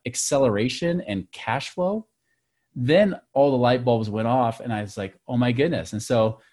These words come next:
two thousand six was when I started to really start, I actually quit being a financial advisor, vowed never to teach about money again, went the real estate route more. Um, and between that and some other streams of income I was created,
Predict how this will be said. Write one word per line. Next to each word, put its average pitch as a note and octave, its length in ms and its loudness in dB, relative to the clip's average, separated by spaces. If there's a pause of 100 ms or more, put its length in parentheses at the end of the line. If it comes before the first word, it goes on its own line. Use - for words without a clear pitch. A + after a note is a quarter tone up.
(180)
two E3 120 0
thousand C#3 220 4
six D3 340 -2
was A#2 120 -2
when A#2 80 -2
I A2+ 60 0
started A#2 260 -2
to A2 60 -2
really A#2 220 -2
start, A#2 360 -4
I B2+ 60 -2
actually C3 260 0
quit F#3 320 0
being C3+ 120 2
a A2+ 40 0
financial A2 320 -2
advisor, G#2+ 380 0
vowed A#2+ 300 0
never D#3 280 0
to D#3 80 -6
teach D3 200 -10
about C3+ 180 0
money A2+ 200 0
again, G2+ 380 -4 (460)
went D3 180 2
the B2 100 -2
real E3+ 200 4
estate A#2+ 320 -2
route G#2+ 260 -4
more. G#2 420 -4 (300)
Um, A#2+ 220 2
and C3+ 140 -2
between C#3+ 320 0
that D3 260 2
and C#3+ 120 0
some C3 180 -2
other C#3 180 2
streams C3+ 260 0
of A2 80 -6
income C#3 360 -2
I - 20 2
was G#2 140 -4
created, A#2+ 580 -2